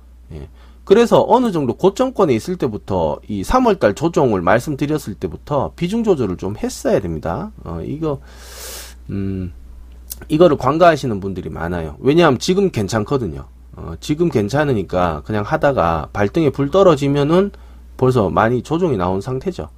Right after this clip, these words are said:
예, 그런 거, 그래서, 어, 시황을 일단 꼭 확인을 하셔야 되고요. 그래서 일단은 일 차는 이천백, 어, 여기를 기준으로 요 근처에서 이제 올라가는 걸 한번 봐야 되는 거고, 그러니까 반등인지 상-,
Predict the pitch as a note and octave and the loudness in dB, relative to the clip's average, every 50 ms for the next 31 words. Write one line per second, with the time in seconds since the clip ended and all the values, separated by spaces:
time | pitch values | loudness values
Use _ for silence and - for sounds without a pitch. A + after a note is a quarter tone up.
0 | - - - G#2 F#2+ F#2 - B2+ C3+ C3+ B2+ A2 A2+ - - G2+ F2+ - - - | -20 -18 -16 -14 -14 -10 -8 -6 -6 -4 -6 -8 -6 -4 -4 -4 -4 -6 -10 -20
1 | - - - - - - - - - - F2 F#2 F2+ - - F3+ G3 G#3 G#3+ F#3+ | -20 -20 -18 -18 -18 -20 -20 -16 -12 -8 -8 -6 -4 0 4 4 6 6 4 2
2 | C#3 A#2 G#2 - - G2+ G2 - G#2 G2+ - E3+ E3 E3 E3+ D3+ C3 B2+ D3 C#3+ | 0 -2 -4 -6 -6 -8 -6 -6 -8 -6 -4 -4 -4 -4 -4 -6 -6 -6 -6 -8
3 | D3+ - D#3+ C3 G2+ A2 D#2+ D#2+ - - G#2 B2 A#2 - - - - - - - | -8 -6 -6 -6 -6 -6 -8 -8 -8 -8 -8 -8 -8 -12 -16 -20 -20 -20 -20 -20
4 | - - - - - - - - C3+ C3+ C#3+ B2 A#2 - - G3+ A3 - - A3 | -20 -20 -20 -20 -20 -12 -8 -6 0 2 4 4 4 4 2 0 0 2 4 4
5 | G#3+ G#3 G3 F#3+ G3 G3 F#3+ - G3+ A3 G#3 - A3+ A3 G3+ F#3+ E3+ C#3+ C3+ D#3+ | 6 6 8 6 6 6 4 2 0 -2 0 2 2 4 4 4 2 2 0 -2
6 | E3+ - - G#3+ G3+ F#3 C#3+ C#3 C#3 C#3 C#3+ - - - - - - - - - | -4 -4 -2 -2 0 2 2 2 2 2 0 -6 -20 -20 -20 -20 -20 -18 -12 -8
7 | F2+ F#2+ A#2 C#3 D3 D3+ C3 A2 G2 F2+ - - A2 A2+ C3+ C#3 C3 A#2 F#2+ F2 | -4 -2 0 0 0 0 -2 -2 -2 -4 -4 -6 -4 -2 -2 -2 0 0 0 0
8 | E2 E2 F2+ G#2 A#2 - - A2+ A#2+ B2+ C3 - D#3+ E3 E3 - F#3 E3 C#3+ B2+ | 0 -2 -2 -4 -4 -4 0 4 4 4 4 4 0 -2 -2 0 0 0 0 0
9 | A#2 G2 F#2 - - - - D#3 D3+ C#3 A#2 - A2 G#2+ A2+ A#2+ B2+ A#2 G#2+ G2 | -2 -2 -2 -2 -4 -2 0 2 2 2 2 2 0 -2 -2 -2 -2 -2 -4 -4
10 | G#2 G#2 F#2+ G2+ F#2+ F2 - F#2+ G2 A#2 A#2+ A#2 G2 F2 D#2+ D#2 D2+ D#2 D#2 - | -4 -6 -6 -6 -6 -4 0 2 2 2 2 0 -2 -4 -4 -6 -8 -8 -8 -6
11 | A2+ G#2+ D#2+ D2+ - - - - - - - - - D#3 C#3+ - - D#3 F#3 G#3+ | -6 -6 -6 -8 -12 -16 -20 -20 -20 -20 -8 -2 0 0 0 2 4 4 4 4
12 | A#3 A#3+ B3 A3+ C4+ C4+ C4 B3 G3+ E3 C#3 B2+ D#3+ F3 E3 C#3+ A#2+ G2 F2+ - | 2 0 -2 0 0 0 2 2 2 0 0 0 2 2 2 2 2 0 -2 -2
13 | - A3 G3+ | -2 -4 -4